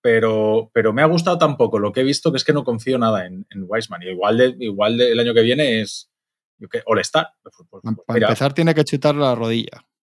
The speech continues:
Speaker 1: Pa empezar.
Speaker 2: Que lleva desde abril de, de dos mil, de dos mil veintiuno, no dos mil veintidós.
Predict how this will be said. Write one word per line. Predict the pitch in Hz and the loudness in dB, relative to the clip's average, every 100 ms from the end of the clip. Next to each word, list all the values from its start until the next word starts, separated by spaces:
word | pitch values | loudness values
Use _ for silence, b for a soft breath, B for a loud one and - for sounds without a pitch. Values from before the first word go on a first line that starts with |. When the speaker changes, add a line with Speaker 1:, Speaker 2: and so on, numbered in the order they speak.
| _ _ - | _ _ -2
Speaker 1:
Pa | |
empezar. | 110 123 127 117 - _ _ - | -2 0 0 0 -4 _ _ -8
Speaker 2:
Que | 117 | -6
lleva | 120 139 | 0 0
desde | 123 117 | 2 -2
abril | 113 135 151 165 | -2 2 2 2
de, | 143 120 117 117 - | 0 0 0 0 -4
de | 113 110 107 107 104 104 | -6 -6 -6 -8 -8 -10
dos | 110 104 | -10 -6
mil, | 120 120 117 113 113 - | -2 -2 -2 -4 -4 -6
de | 104 | -10
dos | 107 | -8
mil | 113 120 | -4 -4
veintiuno, | 117 107 107 110 | -4 -6 -8 -10
no | 110 | -6
dos | 110 | -4
mil | 110 110 | -4 -2
veintidós. | 110 107 110 - - | -4 -6 -10 -10 -18